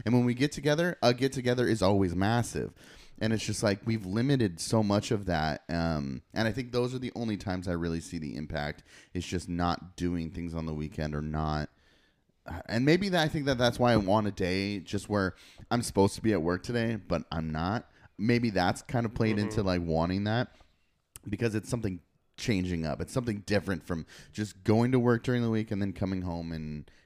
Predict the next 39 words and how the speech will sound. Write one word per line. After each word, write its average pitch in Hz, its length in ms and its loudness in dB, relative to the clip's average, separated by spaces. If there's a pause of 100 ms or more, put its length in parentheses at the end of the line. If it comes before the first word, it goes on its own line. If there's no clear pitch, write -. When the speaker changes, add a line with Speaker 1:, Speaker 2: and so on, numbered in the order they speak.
Speaker 1:
hanging 78 320 -4
out. 67 180 -4
You 101 80 2
know, 101 60 6
I've 104 100 4
been 101 160 0
walking 87 460 2
more 82 200 -2
and 85 80 -4
walking 82 300 -4
the 82 80 -6
dogs 78 400 -2
more 82 180 -6
and 82 80 -6
trying 82 160 -6
to 80 60 -8
be 80 140 -6
outside 92 420 -4
more 85 140 -2
on 76 60 -4
the 78 60 -4
weekends, 82 420 -6
but - 220 -4 (760)
I 107 100 -6
don't 131 260 -2
really 131 200 0
feel 123 200 -2
like 117 220 -2
much 104 240 -4
has 101 140 -8
changed 110 500 -4
for 101 220 -8
me 95 320 -4
because 107 320 -6
I 92 60 -2
don't 95 300 -6
really 95 280 -4
interact. 87 420 -6
Now, 98 220 -4